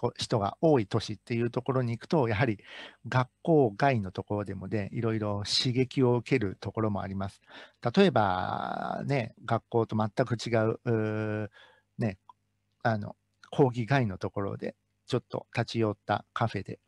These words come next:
お茶をしてたら、隣でなんか若者がスタートアップについて打ち合わせをしてて、で、そこでちょっと話をして、何か電撃的な出会いなんていうことも十分あり得るわけで、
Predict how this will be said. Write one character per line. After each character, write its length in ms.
お 80
茶 180
を 80
し 60
て 100
た 140
ら、 160
隣 360
で 260
な 120
ん 40
か 140
若 260
者 240
が 160
ス 80
タ 100
ー 60
ト 100
ア 40
ッ 20
プ 140
に 60
つ 140
い 80
て 240
打 80
ち 120
合 40
わ 60
せ 120
を 60
し 80
て 100
て、 160
で、 160
そ 100
こ 80
で 60
ち 100
ょ 20
っ 20
と 80
話 340
を 80
し 80
て、 280
何 280
か 220
電 240
撃 200
的 180
な 100
出 200
会 140
い 20
な 140
ん 60
て 320
い 100
う 120
こ 120
と 120
も 260
十 240
分 320
あ 100
り 100
得 140
る 60
わ 100
け 140
で、 300